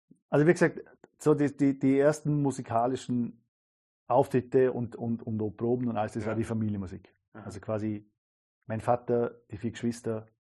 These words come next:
Speaker 2: Ja.
Speaker 1: und ich. Und das aber, das war, das war wirklich quasi traditionell alpenländische Volksmusik, sag ich
Speaker 2: Ja.
Speaker 1: jetzt einmal so. Und da ist es ja schon so,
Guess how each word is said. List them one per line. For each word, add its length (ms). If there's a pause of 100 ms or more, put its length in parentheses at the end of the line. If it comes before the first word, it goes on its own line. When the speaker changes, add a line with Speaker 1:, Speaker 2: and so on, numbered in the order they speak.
(200)
Speaker 2:
Ja. 200 (180)
Speaker 1:
und 180
ich. 200 (920)
Und 420 (320)
das 160
aber, 240
das 200
war, 120
das 280
war 100
wirklich 360
quasi 480 (920)
traditionell 760
alpenländische 600
Volksmusik, 420 (200)
sag 80
ich 0
Speaker 2:
Ja. 80
Speaker 1:
jetzt 140
einmal 180
so. 160 (1600)
Und 220
da 180
ist 140
es 120
ja 120
schon 120
so, 540